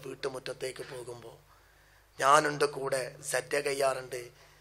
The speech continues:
ഖാദർ ചെറുക്കളയുണ്ട്, ചെങ്കളയിലെ എസ് ടി യുവിൻ്റെ നേതാവ് ആമു ചെങ്കള കൂടെയുണ്ട്. അവിടെ ഞങ്ങൾ എത്തുമ്പോൾ ആ ഒരു അഹിന്ദവ കുടുംബം നാൽപത്തിയഞ്ച് വർഷങ്ങൾക്ക് മുമ്പ് കണ്ട റദ്ദുച്ചയെ സ്വീകരിക്കുന്ന ഒരു രംഗം.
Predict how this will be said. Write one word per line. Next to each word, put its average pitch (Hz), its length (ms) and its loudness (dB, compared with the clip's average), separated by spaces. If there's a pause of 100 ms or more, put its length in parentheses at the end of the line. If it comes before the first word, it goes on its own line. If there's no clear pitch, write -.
(340)
ഖാദർ 156 340 10
ചെറുക്കളയുണ്ട്, 156 800 2
ചെങ്കളയിലെ 151 640 4 (380)
എസ് 151 240 4
ടി 175 40 4
യുവിൻ്റെ 165 220 2
നേതാവ് 139 420 2 (100)
ആമു 190 380 10
ചെങ്കള 156 340 0
കൂടെയുണ്ട്. 135 500 -8 (1300)
അവിടെ 151 260 2
ഞങ്ങൾ 143 300 -2
എത്തുമ്പോൾ 135 480 -10 (1120)
ആ 135 100 4 (160)
ഒരു 135 220 -4
അഹിന്ദവ 131 480 -6
കുടുംബം 117 460 -12 (100)
നാൽപത്തിയഞ്ച് 123 720 -6
വർഷങ്ങൾക്ക് 120 640 -6
മുമ്പ് 123 320 -12
കണ്ട 113 220 -12 (760)
റദ്ദുച്ചയെ 135 420 -2
സ്വീകരിക്കുന്ന 135 760 -4 (160)
ഒരു 151 120 2
രംഗം. 123 380 -6